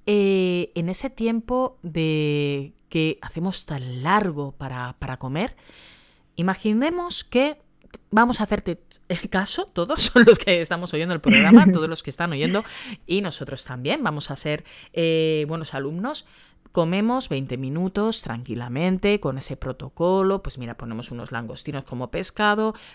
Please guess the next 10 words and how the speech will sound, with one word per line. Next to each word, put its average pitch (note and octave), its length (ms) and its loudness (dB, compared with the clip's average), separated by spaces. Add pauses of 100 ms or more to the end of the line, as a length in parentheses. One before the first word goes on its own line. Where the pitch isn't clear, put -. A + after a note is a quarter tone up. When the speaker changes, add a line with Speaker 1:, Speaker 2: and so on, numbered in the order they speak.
Speaker 1:
primero D3 320 -4
unas C3 220 -10
verduritas, G3+ 800 -2
luego C#3 220 -8
el C3+ 80 -8
pescadito, G3+ 800 -4
luego D3+ 180 -4
una B2+ 180 -8
carne D3 280 -6
ligera, F#3+ 500 -2